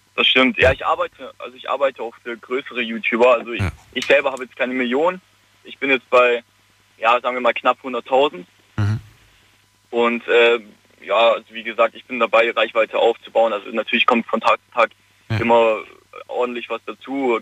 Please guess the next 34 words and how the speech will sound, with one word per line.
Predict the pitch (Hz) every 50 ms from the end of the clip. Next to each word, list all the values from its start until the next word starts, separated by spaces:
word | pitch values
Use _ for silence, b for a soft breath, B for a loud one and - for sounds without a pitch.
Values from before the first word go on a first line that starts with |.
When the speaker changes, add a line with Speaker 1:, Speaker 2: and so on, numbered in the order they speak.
| - -
Speaker 1:
Klicks. | - 123 120 127 -
Speaker 2:
Aber | - - 131 143
dann | 151 156
hat | 180 -
sich | 185 156
das | 160 156 -
zumindest | - 151 156 156 147 -
nicht | 151 143 139 - -
geändert. | - 131 127 107 92
Ich | 92 101 -
weiß | 104 120 120
noch, | 127 120 110
wie | 113 107
wir | 113
das | 110 107 -
Thema | - 107 - - 123 117 113
mal | 110 107 104
vor | 104 - 104
drei | 98 95 95 95 98
Jahren | 95 92 92 101 110 110
geführt | 104 98 - - 101 98 - -
haben. | 104 95 92 98
Da | 90 -
ging | - 101 104 101
es | 90 -
auch | - - -
um | 101 95
das | 87 92 -
Thema | - 104 92 90
YouTube-Stars | 90 90 101 107 - - 101 - - - 98 92 101 -
und | 95 90 95
da | 92 95
hat | 101 95 - -
mir | 98 95 92 90 87 87